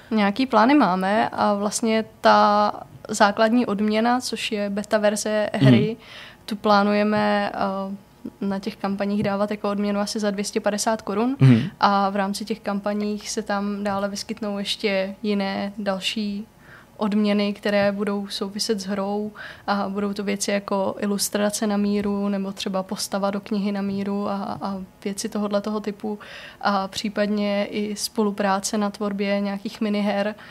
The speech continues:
Speaker 1: že vlastně pro ty fanoušky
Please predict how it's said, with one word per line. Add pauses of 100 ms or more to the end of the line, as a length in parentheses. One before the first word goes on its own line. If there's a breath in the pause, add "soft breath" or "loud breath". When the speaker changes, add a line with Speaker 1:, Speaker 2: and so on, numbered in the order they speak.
(280 loud breath)
Speaker 1:
že (280)
vlastně
pro
ty
fanoušky